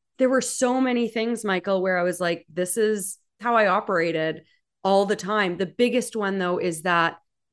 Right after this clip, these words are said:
reaching out just in the immediate aftermath when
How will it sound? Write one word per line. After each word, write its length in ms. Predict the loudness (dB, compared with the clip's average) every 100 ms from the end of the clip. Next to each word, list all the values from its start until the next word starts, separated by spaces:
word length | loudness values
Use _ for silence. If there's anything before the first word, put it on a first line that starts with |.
| _ _ _ -6
reaching 640 | -2 0 0 -2 0 2
out 400 | 4 4 0 -4
just 340 | -4 -4 -2
in 140 | 0 2
the 100 | 2
immediate 380 | 0 -2 0
aftermath 580 | 0 0 -2 -2 -2 -4
when 380 | -4 -2 -2